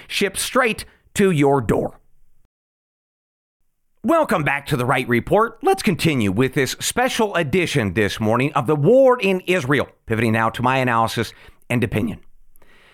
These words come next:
Folks, to help us understand what's happening and this moment in history, I would encourage us to look at our maps again. And as we do so, let's imagine that we are at C I A headquarters this morning. We are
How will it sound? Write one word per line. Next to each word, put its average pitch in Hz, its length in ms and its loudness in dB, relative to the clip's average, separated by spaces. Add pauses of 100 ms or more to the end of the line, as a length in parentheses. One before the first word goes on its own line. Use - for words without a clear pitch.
(440)
Folks, 233 300 2
to 175 100 0
help 285 220 2
us 240 140 0
understand 175 600 0
what's 147 200 -2
happening 156 520 0
and 151 200 0
this 135 200 0
moment 147 380 2
in 139 140 -2
history, 131 460 0 (280)
I 220 120 0
would 233 120 0
encourage 370 340 -2
us 370 100 0
to 208 100 -4
look 190 120 0
at 175 60 2
our 135 80 2
maps 123 320 -2
again. 107 400 -4 (560)
And 180 140 -4
as 208 180 -4
we 208 140 -4
do 214 180 2
so, 208 400 0 (500)
let's 277 220 -2
imagine 185 520 2
that 160 180 -2
we 208 180 2
are 185 80 4
at 160 140 -2
C 190 200 0
I 160 120 2
A 151 160 2
headquarters 120 640 0
this 98 240 -2
morning. 107 320 0
We 117 180 0
are 107 160 -4